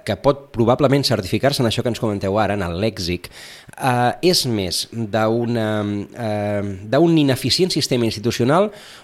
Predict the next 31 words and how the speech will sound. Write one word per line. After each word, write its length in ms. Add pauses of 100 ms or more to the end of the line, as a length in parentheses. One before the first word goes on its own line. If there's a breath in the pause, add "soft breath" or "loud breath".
(140 loud breath)
o 160
d'una, 640
mm, 1080
o 160
d'una 320
mala 260
gestió 460
gairebé 400
personal 840 (180)
per 180
part 240
de 160
qui 200 (200)
té 140
l'encàrrec 480
de 100
liderar 460 (260)
aquesta, 640
aquesta 320
situació? 420
És 80
a 60
dir, 100
és 80
una 140
qüestió 260
més 240
d'institucions 560
o 60
de 80
persones? 720